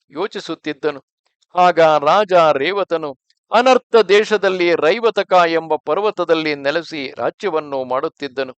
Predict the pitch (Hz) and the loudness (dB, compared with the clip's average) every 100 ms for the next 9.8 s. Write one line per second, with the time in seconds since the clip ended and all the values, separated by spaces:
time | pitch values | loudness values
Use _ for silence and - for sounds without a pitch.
0 | _ _ _ _ _ - 202 175 - 180 | _ _ _ _ _ -10 -8 -8 -4 -4
1 | 220 233 185 180 170 151 143 139 160 233 | -4 -2 -2 -2 -4 -8 -6 -2 0 0
2 | 247 170 156 147 156 175 165 151 143 131 | -2 -4 -6 -6 -8 -8 -8 -8 -8 -12
3 | 135 190 240 180 147 143 143 143 135 123 | -14 -12 -4 -2 0 -2 -4 -10 -12 -14
4 | _ _ _ _ - 214 196 165 - 160 | _ _ _ _ -2 -2 0 -4 -2 -2
5 | 175 165 147 139 131 190 - 185 160 151 | 0 -2 -4 -4 -2 -4 -4 -4 -2 0
6 | 143 135 127 143 - 160 147 139 131 _ | 0 -2 -6 -12 -12 -14 -8 -8 -10 _
7 | _ _ _ _ _ - 240 240 220 214 | _ _ _ _ _ 0 4 4 4 2
8 | 160 135 190 214 202 196 185 139 - 220 | 0 0 2 2 0 -4 -6 -8 0 2
9 | 254 220 196 175 214 180 185 | 4 2 -2 -4 -10 -8 -2